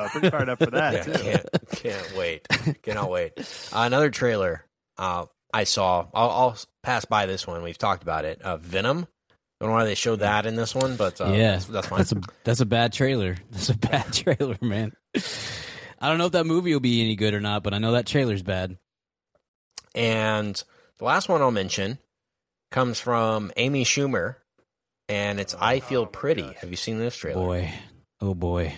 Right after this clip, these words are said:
Speaker 1: It's Shallow Hal two. Is that what
Speaker 3: Yeah.
Speaker 1: it is?
Speaker 3: <laughs> Yeah. Yeah.
Speaker 2: Which is desperate. We need that in our lives.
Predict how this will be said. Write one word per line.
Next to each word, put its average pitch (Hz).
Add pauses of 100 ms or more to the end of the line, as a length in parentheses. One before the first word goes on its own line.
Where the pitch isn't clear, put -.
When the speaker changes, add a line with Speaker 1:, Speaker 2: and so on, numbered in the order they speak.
Speaker 1:
It's - (300)
Shallow 139
Hal 120
two. 107
Is 95
that 113
what 113
Speaker 3:
Yeah. 127
Speaker 1:
it -
is? -
Speaker 3:
<laughs> 135
Yeah. 127 (540)
Yeah. - (1120)
Speaker 2:
Which -
is 151
desperate. 139
We 143
need 135
that 87
in 95
our 87
lives. 78